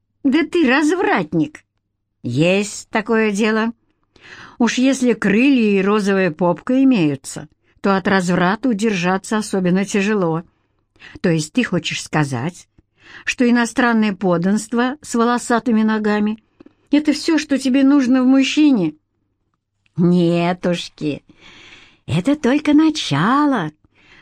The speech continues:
входные барьеры. Мне надо, чтобы мужчина был смелым и меня защищал. Вот как Котельников, например". "Опять, например". Толстяк покосился на главного инженера завода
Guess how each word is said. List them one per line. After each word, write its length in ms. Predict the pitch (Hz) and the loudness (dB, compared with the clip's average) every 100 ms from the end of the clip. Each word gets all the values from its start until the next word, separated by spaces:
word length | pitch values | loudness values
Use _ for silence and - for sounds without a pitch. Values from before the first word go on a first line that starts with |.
| _ | _
входные 640 | - 208 180 190 247 226 | -2 0 2 2 2 2
барьеры. 760 | 202 190 165 165 220 226 170 151 _ _ _ _ - | 0 0 0 0 0 -2 -6 -10 _ _ _ _ 0
Мне 240 | 175 175 | 2 4
надо, 340 | 175 185 175 | 2 2 0
чтобы 300 | 160 180 160 | -2 -2 0
мужчина 640 | 160 156 - - 247 226 170 | 2 2 -2 0 2 2 0
был 240 | 165 175 - _ _ | 0 -2 -6 _ _
смелым 800 | - - 151 151 196 180 160 151 _ _ _ _ _ _ | -18 0 2 2 2 0 0 -2 _ _ _ _ _ _
и 80 | 160 | 2
меня 260 | 147 196 240 | 2 2 0
защищал. 760 | 190 - 170 - 156 151 151 - _ _ - - - _ | -2 -4 -6 -4 -2 0 0 -6 _ _ -20 -20 -20 _
Вот 240 | 226 370 - | -2 -2 -2
как 260 | 339 339 | -4 -4
Котельников, 760 | - 339 - 165 139 143 160 - | -4 -4 -2 -2 0 -2 -4 -4
например". 500 | 170 190 190 160 - _ _ _ _ _ _ _ _ _ _ _ _ _ _ | -2 0 0 0 -4 _ _ _ _ _ _ _ _ _ _ _ _ _ _
"Опять, 600 | 208 220 214 247 254 247 | 0 0 2 2 2 0
например". 640 | 185 165 156 156 156 156 156 _ _ _ _ _ _ _ _ | 0 0 2 2 2 0 -4 _ _ _ _ _ _ _ _
Толстяк 480 | - 185 - 233 233 | -2 -2 -2 -2 -2
покосился 640 | - 190 175 - 254 - 196 | -4 -4 -4 -2 -2 0 -2
на 100 | 180 | 0
главного 500 | 175 214 196 180 180 | 0 0 0 0 0
инженера 480 | 160 165 208 220 180 | 0 0 -2 -2 -2
завода 540 | 170 165 214 196 185 | -2 0 0 -2 -4